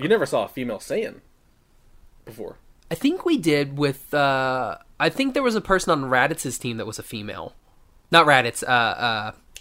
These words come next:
Speaker 2: Bartok's team. In the movie.
Speaker 1: In the movie, though.
Speaker 2: Yeah,
Speaker 1: Yeah,
Speaker 2: never,
Speaker 1: but
Speaker 2: never in
Speaker 1: on Dragon Ball Z or Dragon Ball, you never saw a
Speaker 2: Yeah,
Speaker 1: female.
Speaker 2: no.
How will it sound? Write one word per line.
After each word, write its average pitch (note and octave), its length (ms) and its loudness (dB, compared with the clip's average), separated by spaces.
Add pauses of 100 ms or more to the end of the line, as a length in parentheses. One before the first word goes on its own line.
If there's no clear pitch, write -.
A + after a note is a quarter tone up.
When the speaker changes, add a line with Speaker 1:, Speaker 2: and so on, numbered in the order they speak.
(880)
Speaker 2:
Bartok's C#3 460 2
team. - 280 -14 (680)
In C#3+ 100 4
the C3+ 80 2
movie. B2 460 -2
Speaker 1:
In C#3+ 100 -6
the B2+ 60 -4
movie, B2+ 400 -2
though. - 260 -12 (100)
Speaker 2:
Yeah, - 280 2
Speaker 1:
Yeah, D#3 120 -4
Speaker 2:
never, F#3+ 260 10
Speaker 1:
but F3+ 40 8
Speaker 2:
never G3 260 8
in D#3+ 220 6
Speaker 1:
on C#3 120 2
Dragon D3+ 260 6
Ball F3 180 6
Z D#3 260 2
or D3+ 120 4
Dragon C3+ 260 0
Ball, G#2 100 0
you A2 60 -4
never A#2 160 -4
saw A2+ 160 -4
a A2+ 40 2
Speaker 2:
Yeah, C3 120 4
Speaker 1:
female. G#2+ 160 -4
Speaker 2:
no. A2 140 -4